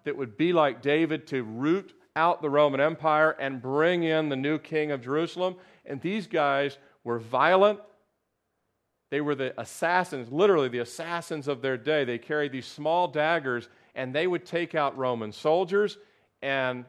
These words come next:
if you were a tax collector like Levi, you'd be looking out for Simon the Zealot. And for a while, you can imagine these two of them are called by Jesus, that Matthew has to be wondering a lot of times,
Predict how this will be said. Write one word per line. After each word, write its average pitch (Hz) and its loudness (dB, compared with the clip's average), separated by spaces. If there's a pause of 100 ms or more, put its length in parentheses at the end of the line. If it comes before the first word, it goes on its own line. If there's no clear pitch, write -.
if 131 -8
you 175 -4
were 180 4
a 123 2
tax 180 -2
collector 220 2
like 131 -2
Levi, 190 2 (300)
you'd 165 -8
be 160 0
looking 170 0
out 175 0
for 143 -8
Simon 147 0
the 127 -6
Zealot. 123 2 (680)
And 190 6
for 196 6
a 175 8
while, 180 6 (180)
you 233 -2
can 220 2
imagine 190 2
these 175 -4
two 254 -2
of 220 6
them 185 -2
are 160 0
called 190 4
by 170 2
Jesus, 208 -2 (220)
that 180 -2
Matthew 208 4
has 190 2
to 202 -2
be 180 0
wondering 180 4
a - 2
lot 180 6
of 165 -2
times, 143 0